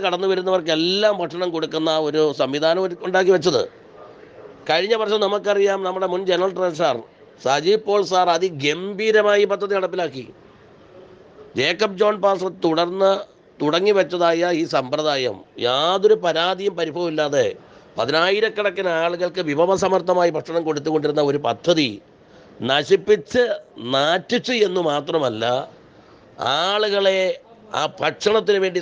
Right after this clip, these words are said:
സൊമാലിയയേക്കാൾ വലിയ ദുരന്തമാക്കുന്ന നിലയിലേക്ക് ഐ പി സി അധംപതിക്കുന്നത് മാലോകർ കാണുന്ന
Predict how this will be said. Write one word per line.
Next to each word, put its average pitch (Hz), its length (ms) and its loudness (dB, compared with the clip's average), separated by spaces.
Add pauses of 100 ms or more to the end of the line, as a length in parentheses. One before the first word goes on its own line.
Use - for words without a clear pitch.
(120)
സൊമാലിയയേക്കാൾ 190 880 2 (100)
വലിയ 170 200 2 (100)
ദുരന്തമാക്കുന്ന 175 840 2 (100)
നിലയിലേക്ക് 147 640 2 (680)
ഐ 160 40 -2 (120)
പി 190 200 0
സി 170 80 -2 (120)
അധംപതിക്കുന്നത് 185 880 -2
മാലോകർ 175 500 2
കാണുന്ന 151 240 -4